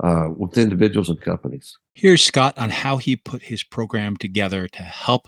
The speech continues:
Speaker 2: businesses with innovation and to be the agents of change.
Speaker 1: I've been coaching and training and doing workshops, helping entrepreneurs.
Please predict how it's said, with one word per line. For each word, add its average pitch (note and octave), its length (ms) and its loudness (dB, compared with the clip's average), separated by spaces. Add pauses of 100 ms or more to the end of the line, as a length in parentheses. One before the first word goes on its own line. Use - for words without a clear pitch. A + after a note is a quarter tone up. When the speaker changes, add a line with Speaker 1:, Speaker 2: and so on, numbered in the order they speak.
(100)
Speaker 2:
businesses G2 680 -2 (100)
with F#2+ 240 -6
innovation G2+ 760 2 (340)
and G#2+ 140 2
to F#2+ 100 -2
be G#2 320 2
the G#2+ 240 -2
agents F#2+ 540 -2
of F#2 160 -6
change. - 500 -4 (260)
Speaker 1:
I've D#3 120 4
been G#2 240 2
coaching B2+ 560 0
and F2 200 -2
training A#2+ 600 0
and F#2 100 -6
doing F2+ 200 2
workshops, A2 760 -2
helping G#2+ 340 -2
entrepreneurs. G#2 800 0